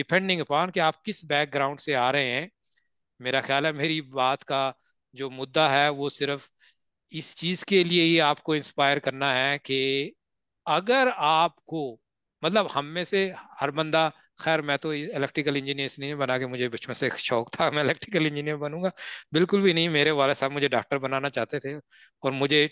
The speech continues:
टीका लगवाते हुए डर लगता था, तो मैंने कहा मैं कैसे डॉक्टर बनूंगा, मरीजों को डील करूंगा अगर मुझसे खुद नहीं टीका लगवाया जाता। तो मैंने तो भाग के डॉक्टरी से जान छुड़ाने के लिए इलेक्ट्रिकल इंजीनियरिंग की है।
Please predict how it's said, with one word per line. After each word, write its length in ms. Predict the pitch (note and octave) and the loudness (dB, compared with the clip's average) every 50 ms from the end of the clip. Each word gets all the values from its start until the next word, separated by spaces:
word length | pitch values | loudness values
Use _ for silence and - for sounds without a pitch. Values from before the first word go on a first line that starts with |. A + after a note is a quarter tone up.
| - - | 0 -2
टीका 260 | C#3 B2+ - D3 C3+ | -2 0 2 2 2
लगवाते 440 | C3+ C3+ B2 B2+ B2+ B2+ - C3+ C3+ | 2 2 2 0 0 0 0 0 0
हुए 100 | C3 B2 | 0 0
डर 140 | A#2+ A2 | 0 -2
लगता 340 | A2 A2+ G#2+ - - - A2+ | -2 -2 -4 -4 -6 -8 -8
था, 120 | - - - _ _ _ _ _ _ _ _ _ _ | -8 -12 -20 _ _ _ _ _ _ _ _ _ _
तो 60 | - D#3 | -6 -2
मैंने 260 | D#3+ D#3 D#3 F3+ F3+ | 0 0 2 2 2
कहा 200 | D#3+ D#3 E3 F3 | 4 2 2 2
मैं 200 | E3+ F3 F3 F3+ - - | 2 0 0 0 -2 0
कैसे 720 | - D#3+ D#3 D#3+ D3 - - - G3+ G#3 F#3+ D#3+ D3+ D3 - _ _ _ _ _ | 0 2 2 2 0 -2 2 4 6 6 6 6 4 0 -4 _ _ _ _ _
डॉक्टर 360 | C#3 D3+ D3 - - - F3+ | -4 -2 -2 -2 -4 -6 -6
बनूंगा, 340 | E3 D3+ D3 D3+ D#3+ D#3 D#3 | -6 -6 -8 -8 -6 -6 -6
मरीजों 340 | D3+ C#3+ C#3 C#3 C3 D3 D3 | -4 -4 -4 -4 -6 -6 -6
को 80 | C#3+ C#3+ | -4 -4
डील 200 | C3+ C#3 C3+ C3+ | -4 -6 -6 -4
करूंगा 360 | - C#3 C3+ C#3+ D3 D#3 D3+ | -4 -4 -4 -2 -2 -2 0
अगर 160 | C#3+ D3 C#3 | 0 -2 -4
मुझसे 260 | C#3 C#3 C3 - D#3+ | -4 -8 -6 -6 -6
खुद 200 | C#3+ - C#3+ C#3+ | -4 -4 -4 -2
नहीं 100 | D#3+ E3 | -2 -4
टीका 240 | D3 - B2+ - A#2 | -4 -4 -2 0 0
लगवाया 320 | A2+ A2+ G2+ A2 G#2 G#2 | 0 -2 -4 -4 -6 -6
जाता। 200 | G2+ G#2 G2 - _ _ - - - - _ _ | -8 -10 -12 -16 _ _ -20 -20 -20 -20 _ _
तो 100 | - E3+ | 0 2
मैंने 240 | E3+ E3+ D#3+ E3 F3+ | 4 4 4 4 4
तो 180 | F3 F3+ F3+ E3 C#3 A#2 | 4 4 4 4 2 2
भाग 260 | - B2+ B2+ C#3+ D#3 - - | 2 4 4 4 4 2 2
के 220 | E3+ D3 C#3+ D#3+ - _ _ _ _ _ | 0 0 0 -2 -8 _ _ _ _ _
डॉक्टरी 320 | - D3 C#3 - - F3+ F3+ | 0 0 0 0 -2 -4 0
से 140 | - F3+ E3 | 0 0 2
जान 200 | D3 C#3 C#3+ C#3+ | 2 2 0 0
छुड़ाने 340 | - D3 C#3 C3+ C#3 C#3+ | 0 -2 -2 0 0 -2
के 80 | C#3 C#3+ | 0 2
लिए 80 | C#3 C#3 | 2 2
इलेक्ट्रिकल 420 | B2+ G#2+ - - C3+ B2+ C3+ C3 | 0 -2 -4 -8 -6 -6 -6 -6
इंजीनियरिंग 320 | B2+ A#2+ A#2+ A#2 A2+ A2+ G#2 | -6 -8 -8 -8 -8 -10 -8
की 160 | - A#2 G#2+ | -8 -8 -8
है। 80 | G2+ | -8